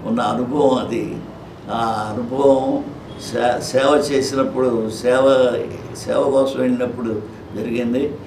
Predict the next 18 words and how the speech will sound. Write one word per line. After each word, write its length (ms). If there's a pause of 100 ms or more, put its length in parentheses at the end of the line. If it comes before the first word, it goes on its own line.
(280)
ఇక్కడ 280
ఉన్నటువంటి 520
మెంబర్స్ 540
అంతా 240
కూడా 220
నన్ను 520
చాలా 180
పెద్ద 300
ఇది 380
చేశారు. 460 (680)
ఆ, 140 (1120)
ఆ 300
వాళ్ళ 500
దీనివల్ల 800 (1040)
మందిరం 600
ముందే 280
నాకు 580 (120)
సేవ 260